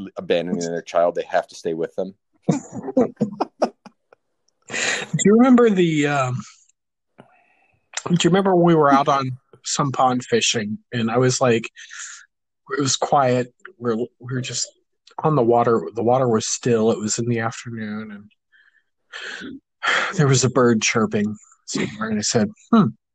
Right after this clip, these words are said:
Speaker 2: I wonder what that bird's thinking."
Speaker 1: No, I don't remember that, but you obviously do.
Speaker 2: <laughs> I do. You
Speaker 1: You
Speaker 2: said
Speaker 1: know,
Speaker 2: the
Speaker 1: my,
Speaker 2: funniest
Speaker 1: my,
Speaker 2: thing.
Speaker 1: my fucking bigger concern is that you're still wondering.
Speaker 2: <laughs> I,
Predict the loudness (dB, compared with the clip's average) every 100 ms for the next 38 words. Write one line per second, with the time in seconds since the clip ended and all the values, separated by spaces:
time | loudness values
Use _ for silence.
0 | _ _ _ _ _ _ _ _ _ _
1 | _ _ _ -2 0 0 -2 -4 -2 0
2 | 0 -4 -4 -4 -4 -10 -12 _ _ _
3 | _ _ _ _ _ _ _ -16 -8 -2
4 | 2 4 4 2 0 0 -2 0 0 0
5 | -2 -2 0 2 2 0 -2 -6 -8 -10
6 | -8 -6 -6 -8 -12 -16 -20 _ -12 0
7 | 0 2 2 2 2 0 -2 -2 -2 0
8 | 2 4 4 4 2 2 2 2 4 4
9 | 0 -6 -4 -6 -6 -6 -6 -6 -8 -12
10 | -12 -14 -16 -12 -4 -4 -4 -6 -10 -10
11 | -12 -4 -2 -2 -4 -4 -6 -12 -12 -16
12 | -20 _ -20 -16 -16 -10 -8 -6 -8 -8
13 | 0 2 2 -4 -6 -8 -10 _ -18 _
14 | -2 0